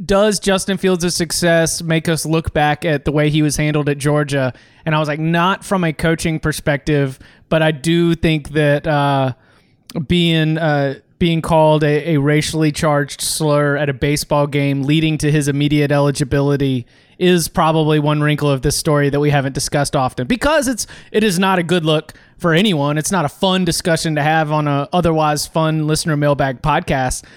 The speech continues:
But as I was trying to re-, review, like, what was I thinking about Justin Fields at the time? Or what, you know, how did that go down? What was the transfer process? And I thought, "Oh, yeah, the baseball.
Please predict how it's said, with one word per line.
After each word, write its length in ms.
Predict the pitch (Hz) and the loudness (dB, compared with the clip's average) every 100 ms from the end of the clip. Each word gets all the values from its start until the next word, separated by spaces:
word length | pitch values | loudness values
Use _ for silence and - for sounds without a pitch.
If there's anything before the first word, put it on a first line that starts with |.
| - - | -10 -2
But 140 | 151 | 2
as 160 | 170 170 | 2 2
I 80 | |
was 140 | 165 - | 0 0
trying 180 | 165 160 | -2 0
to 80 | |
re-, 120 | 160 160 | 0 0
review, 520 | 170 147 160 175 175 | -2 0 2 2 2
like, 200 | 151 - - - | 0 -4 -18 -4
what 220 | 311 294 | -2 2
was 200 | 277 294 | 2 2
I 120 | 247 | 0
thinking 340 | - 185 170 160 | 0 -2 -2 -2
about 240 | 143 139 | -2 -2
Justin 340 | 151 139 151 | -2 -2 -4
Fields 380 | 139 156 147 135 | -2 0 0 0
at 80 | 139 | -2
the 80 | 135 | -4
time? 340 | - 127 131 | -4 -4 -4
Or 40 | 143 | 0
what, 320 | 269 294 220 | 0 0 -2
you 100 | 240 | -2
know, 100 | 208 | 0
how 200 | 269 311 | -2 -2
did 240 | 262 214 | -2 0
that 180 | 185 160 | -2 0
go 140 | 160 | 0
down? 260 | 147 131 131 | 0 0 2
What 140 | 226 | 2
was 140 | 175 - | 0 -4
the 80 | 240 | -4
transfer 420 | 240 247 - 180 | -4 -4 -2 -2
process? 560 | 151 139 - 131 127 | 0 -2 -2 -4 -6
And 60 | 147 | -6
I 40 | |
thought, 220 | 151 143 - - - | -4 -6 -8 -20 -14
"Oh, 580 | 226 262 269 269 247 240 | -6 0 4 6 6 4
yeah, 460 | 226 254 240 233 | 2 2 2 2
the 100 | 196 | 2
baseball. 1200 | 170 240 233 240 - 202 226 160 143 127 113 131 | 0 0 0 -2 0 2 4 4 2 0 -2 -8